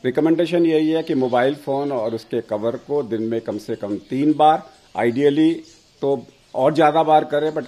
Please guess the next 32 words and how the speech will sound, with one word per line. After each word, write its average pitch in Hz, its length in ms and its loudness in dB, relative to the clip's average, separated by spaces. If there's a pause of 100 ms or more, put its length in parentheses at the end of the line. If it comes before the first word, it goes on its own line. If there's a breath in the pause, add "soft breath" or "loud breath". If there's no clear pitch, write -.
कम 147 120 0
से 180 180 -2
कम 165 180 0
तीन 147 340 -4
बार 135 180 -2
आप 123 200 -4
इसको 123 280 -12
अच्छे - 340 -8
से, 147 300 -6 (400 soft breath)
cover 131 280 2
को 156 160 -2
soap 131 300 -4
and 139 100 0
water 135 280 -4
से 151 140 -8
साफ़ 135 320 -6
करें, 151 280 -4 (400 soft breath)
और 110 140 -4
मोबाइल 120 480 0
को 151 320 0
आप 113 480 -4
या 107 200 -4
तो 123 360 -4 (180)
soap 120 120 -2
and 135 140 0
water 135 200 -2
से 151 120 -10
साफ़ 135 280 -4
करें 147 300 -2
जो 131 100 -4
cover 139 320 2
है 147 180 -6